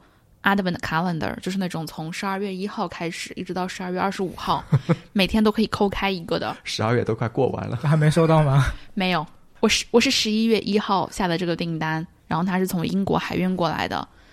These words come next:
Speaker 1: 当时我问那个老板说：“我十二月一号能准时收到吗？”那个老板说：“可能不能保证准时收到，但是应该是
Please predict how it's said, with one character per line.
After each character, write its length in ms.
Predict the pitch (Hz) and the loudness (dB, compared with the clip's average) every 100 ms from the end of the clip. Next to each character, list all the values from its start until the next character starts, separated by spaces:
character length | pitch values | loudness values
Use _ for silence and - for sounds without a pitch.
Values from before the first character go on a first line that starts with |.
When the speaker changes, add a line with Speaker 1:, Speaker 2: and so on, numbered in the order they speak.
| - | -10
Speaker 1:
当 180 | - 214 | 0 2
时 120 | 214 | 2
我 80 | 190 | 2
问 120 | 190 | 2
那 60 | 196 | 0
个 60 | |
老 160 | 185 165 | 0 2
板 180 | 185 151 | 2 0
说 160 | 170 | 0
：“我 80 | 165 | 0
十 140 | 156 170 | 0 0
二 80 | |
月 160 | 185 180 - | 0 -2 -2
一 140 | 190 | -4
号 200 | 185 196 | -2 -4
能 160 | 165 175 | -2 -4
准 120 | - | -4
时 120 | 180 | -4
收 160 | 170 165 | -4 0
到 180 | 202 | 0
吗？” 220 | 185 160 180 _ _ - - | 0 -4 -8 _ _ -14 -6
那 100 | 196 | -2
个 60 | |
老 120 | 175 | -2
板 200 | 180 180 | -2 -2
说 280 | 170 175 175 - - _ | -2 -2 -2 -6 -18 _
：“可 100 | - | -4
能 180 | 170 185 | -2 0
不 120 | 240 | 0
能 120 | 226 | 0
保 140 | 208 - | 0 -2
证 160 | 190 | -2
准 220 | 190 143 | -2 -4
时 200 | - - | -4 -4
收 280 | 151 - 190 | -2 0 0
到， 240 | 196 185 - - _ _ - | 2 0 0 -8 _ _ -10
但 180 | - 196 | -4 -2
是 260 | 196 - 165 | -2 -4 -6
应 160 | - 196 | -2 0
该 160 | 180 196 | 0 0
是 260 | - 180 | 0 -2